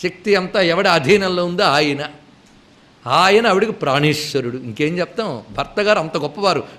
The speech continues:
మహేశ ప్రాణేశ. అందుకు "ఓ ధరాధీశ తనయే, ఓ పర్వతరాజపుత్రి, నీ సౌభాగ్యానికి సాటి మరొకటి లేదమ్మా" అన్నారు ఇక్కడ. ఇక్కడ అమ్మవారి యొక్క ఇల్లు,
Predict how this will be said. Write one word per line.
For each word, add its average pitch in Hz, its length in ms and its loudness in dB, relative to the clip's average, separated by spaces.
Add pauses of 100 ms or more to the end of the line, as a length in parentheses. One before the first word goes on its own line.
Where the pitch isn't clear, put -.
మహేశ 202 440 6
ప్రాణేశ. 170 920 0 (920)
అందుకు 170 540 -2
"ఓ 139 160 -2
ధరాధీశ 139 760 -2
తనయే, 151 840 -4 (420)
ఓ 151 60 0
పర్వతరాజపుత్రి, 196 1300 2 (520)
నీ 151 200 -4
సౌభాగ్యానికి 151 760 -2
సాటి 151 380 -4
మరొకటి 135 360 -8
లేదమ్మా" 120 460 -2
అన్నారు 117 360 -8
ఇక్కడ. 117 160 -14 (360)
ఇక్కడ 156 220 -2
అమ్మవారి 170 400 2
యొక్క 160 320 -2 (280)
ఇల్లు, 160 520 2